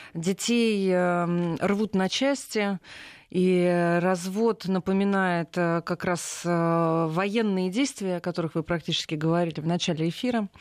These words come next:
Ну вот, э, журналисты все любят статистику. Могу сказать, что в прошлом году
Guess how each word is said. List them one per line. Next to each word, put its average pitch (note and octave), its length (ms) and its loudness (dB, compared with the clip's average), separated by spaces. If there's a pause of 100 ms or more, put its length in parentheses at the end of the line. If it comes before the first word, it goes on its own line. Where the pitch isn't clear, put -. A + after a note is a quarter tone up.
(640)
Ну B3+ 180 4
вот, D4+ 260 -4
э, A#3+ 500 2
журналисты B3 560 0
все A#3+ 160 -2
любят A3+ 240 -2
статистику. A#3 680 -4
Могу G3 280 2
сказать, A3+ 340 0
что G3+ 640 2
в - 60 -18
прошлом G#3 540 0
году G#3+ 420 -2